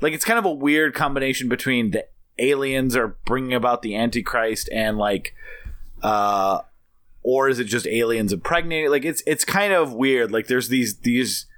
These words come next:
glimpses that it actually could be the devil disguised as aliens. Like, it's, but it's, it's interesting enough. It's gory enough. It's, uh, it's got a lot of those great, like,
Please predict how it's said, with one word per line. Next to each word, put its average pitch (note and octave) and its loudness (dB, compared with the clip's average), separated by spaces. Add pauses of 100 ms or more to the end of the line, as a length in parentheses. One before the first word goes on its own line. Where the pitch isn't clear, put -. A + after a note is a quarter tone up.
(120)
glimpses D#3 0
that C3+ 2
it B2+ 0
actually B2+ 0
could A#2+ -2
be A#2 2
the G#2+ 0
devil A2+ 2
disguised A2+ 0
as D#3 -4
aliens. D3 2
Like, G2+ -2 (320)
it's, - 0 (180)
but A#3+ 2
it's, G#3 -10
it's F#3+ -2
interesting G3+ 0
enough. D3+ 2
It's - -10
gory C#3 4
enough. A#2 0
It's, - 0
uh, G#2 2 (340)
it's G#2+ -2
got D#3 2
a C#3 0
lot C#3 4
of C3 -2
those A#2+ -2
great, A#2+ -2
like, A2+ -2